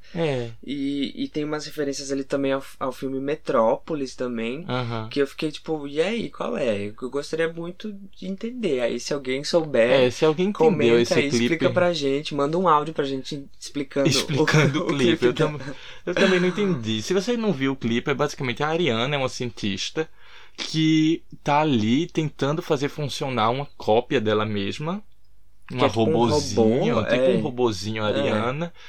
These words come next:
Speaker 1: E ela não tá conseguindo, e ela não consegue, não consegue, mas eventualmente ela consegue.
Speaker 2: Uhum.
Speaker 1: A robozinha levanta, transforma todo mundo,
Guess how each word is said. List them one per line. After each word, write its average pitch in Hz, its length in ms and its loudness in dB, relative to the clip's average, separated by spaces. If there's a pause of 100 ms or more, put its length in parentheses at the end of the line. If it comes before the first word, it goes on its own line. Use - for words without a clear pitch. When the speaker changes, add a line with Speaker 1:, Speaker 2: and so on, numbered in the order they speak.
(480)
Speaker 1:
E 185 120 4
ela 170 180 8
não 160 160 -2
tá 147 240 -4
conseguindo, 127 880 -4
e 127 40 6
ela 123 160 4
não 123 200 -2
consegue, 120 720 -2
não 113 80 -4
consegue, 147 420 -4
mas 151 220 -2
eventualmente 185 600 -4
ela 113 120 0
consegue. 135 920 -2
Speaker 2:
Uhum. - 60 -10 (340)
Speaker 1:
A 165 80 4
robozinha 135 600 2
levanta, 123 800 2
transforma 131 540 0
todo 151 320 -2
mundo, 120 540 -4